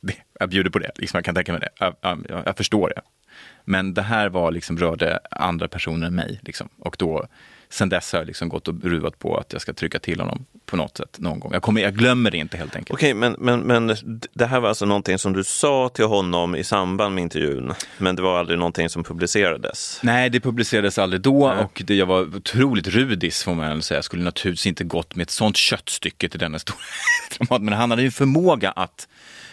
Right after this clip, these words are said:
Speaker 1: det var precis som man skriver, han hade en förmåga att få
Speaker 2: Ja.
Speaker 1: dig att känna dig sedd i stunden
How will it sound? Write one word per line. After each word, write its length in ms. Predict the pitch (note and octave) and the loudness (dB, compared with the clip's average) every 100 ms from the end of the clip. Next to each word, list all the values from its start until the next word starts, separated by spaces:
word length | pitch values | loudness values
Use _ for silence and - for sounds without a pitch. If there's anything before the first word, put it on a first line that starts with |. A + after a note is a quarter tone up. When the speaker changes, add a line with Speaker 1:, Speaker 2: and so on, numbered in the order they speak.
| - | -2
Speaker 1:
det 100 | A2 | 2
var 180 | C#3 D3 | 4 2
precis 240 | - B2 | -2 -2
som 80 | A2+ | 0
man 80 | A2 | 0
skriver, 220 | C#3 G#2+ | 2 2
han 80 | A#2 | 0
hade 100 | A#2 | 0
en 40 | |
förmåga 480 | G#2+ B2 C3 C#3 B2 | 0 2 4 4 4
att 120 | A2+ | -2
få 320 | - - G2 F2+ | -4 -4 -2 0
Speaker 2:
Ja. 60 | |
Speaker 1:
dig 180 | G2 F2+ | 2 2
att 100 | F2+ | 2
känna 200 | G#2 G2 | 0 0
dig 100 | F#2+ | 0
sedd 460 | - - A#2+ F#2+ F#2+ | 0 2 2 0 -4
i 120 | - | -6
stunden 680 | - C3 A#2 F#2 D#2+ C2 | 0 4 6 4 2 -4